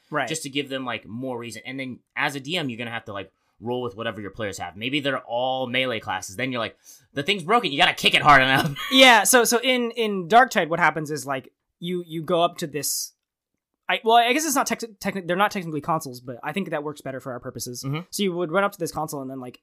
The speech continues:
Speaker 1: a, a sort of growth will come out and have to, like, hit the growth until it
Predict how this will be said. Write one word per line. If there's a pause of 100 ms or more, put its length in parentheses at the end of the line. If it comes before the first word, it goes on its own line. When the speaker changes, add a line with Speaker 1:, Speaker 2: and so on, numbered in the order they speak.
Speaker 1:
a,
a
sort
of
growth
will
come
out
and
have
to,
like,
hit
the
growth
until
it